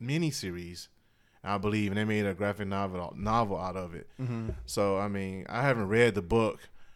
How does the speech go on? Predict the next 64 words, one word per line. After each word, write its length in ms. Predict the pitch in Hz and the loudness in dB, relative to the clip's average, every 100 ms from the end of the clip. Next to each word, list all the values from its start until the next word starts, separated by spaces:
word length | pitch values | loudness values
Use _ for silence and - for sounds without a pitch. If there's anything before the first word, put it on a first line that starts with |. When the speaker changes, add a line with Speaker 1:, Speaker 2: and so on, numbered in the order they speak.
| - - | -12 0
Speaker 1:
but 100 | 107 | 2
I'm 120 | 135 | 2
thinking 180 | 135 120 | 2 2
I'm 40 | |
not 100 | 117 | 2
gonna 120 | 107 | 2
go 120 | 101 98 | 0 2
back 240 | 107 135 | 4 4
and 100 | 127 | 4
read 160 | 98 90 | 2 -2
the 60 | 85 | -2
book, 260 | 95 104 - | -2 -4 -4
'cause 120 | 110 | -2
I, 200 | 117 123 | 0 0
I'm 120 | 117 127 | -2 -2
think 300 | 135 123 117 | -2 -2 0
I 100 | 117 | 2
like 280 | 113 110 101 | 2 2 2
what 120 | 104 | 0
it 140 | 101 | 0
is, 220 | 104 104 | 0 0
what 100 | 104 | -2
I'm 100 | 107 | -4
seeing 300 | 104 110 104 98 | -2 -2 -2 0
right 180 | 95 | -2
now. 200 | 98 98 | -2 -2
Speaker 2:
Right. 320 | 123 117 101 98 | 2 2 2 0
Speaker 1:
'Cause, 100 | - - - - | -4 -18 -20 -12
you 100 | 120 | -4
know, 200 | 127 123 | -2 0
I'm 280 | 127 139 139 | -2 -2 -6
the 60 | |
kind 240 | 139 123 107 | -2 -2 -2
of 60 | |
guy 240 | 107 104 104 | -2 0 0
who 80 | 104 | -2
read 160 | 107 | -6
the 40 | 95 | -6
comic 320 | 110 113 107 | -4 -2 -2
books, 260 | 95 98 - | -4 -6 -6
and 100 | 95 | -6
I 40 | |
say, 120 | 90 85 | -8 -10
"Ah, 100 | 90 | -12
it's 120 | 90 98 | -12 -14
nothing 140 | 87 | -14
like 100 | 87 | -14
the 60 | 82 | -8
comic 340 | 104 107 95 | -4 -2 -2
books." 220 | 90 82 - - - _ - | -4 -8 -12 -20 -20 _ 0
But 100 | 113 | 2
I'm 100 | 127 | 2
not 180 | 113 | 0
the 80 | 110 | 0
one 180 | 107 107 | 0 0
that 60 | 101 | -2
say, 140 | 107 | -6
"Oh, 260 | - 143 139 | -6 -6 -4
man, 280 | 120 131 131 | -2 -2 -2
that's 140 | 139 | -4
bullshit. 640 | 85 113 147 123 - 110 92 | -4 2 4 4 0 -4 -2
It 100 | 135 | -4
ain't 140 | 143 | -4
this." 180 | 123 | -8